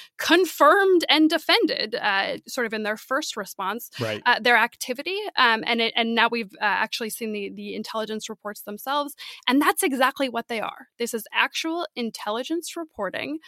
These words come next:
Speaker 1: um, yes, from open source sources, but collected, compiled, and disseminated about the activity of two journalists that is entirely unrelated to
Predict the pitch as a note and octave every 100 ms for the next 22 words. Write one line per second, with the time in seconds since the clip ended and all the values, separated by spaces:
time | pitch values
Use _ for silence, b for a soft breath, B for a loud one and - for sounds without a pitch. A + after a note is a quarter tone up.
0 | B B _ A#3 G3+ E3+ G3+ G3+ A3+ C4+
1 | - - B3+ A3 A3+ A#3+ A#3+ - A#3 A3
2 | - E4+ G4 G3 G#3 G3 A3 - - -
3 | G#3 G#3+ C#4+ - E4 D#4 - A3 - A#3+
4 | A#3+ A#3 - G#3+ G3+ F#3+ - - E4+ E4+
5 | F#3 - - - F4 B B B B B3+
6 | A#3 F#3+ - A#3+ C#4 D#4+ - - - B
7 | B B _ _ _ _ - A3+ B3 B3
8 | - D#4+ E4 D#4 - C4+ A3 A3+ B3+ F4
9 | A4 - - - b b _ A3 B3+ B3+
10 | C4 D4 C#4 A3+ - - _ _ B3+ C4+
11 | - - - - D4+ F4 F4+ E4 D#4 -
12 | C4 B3+ A3+ A#3+ C#4+ B3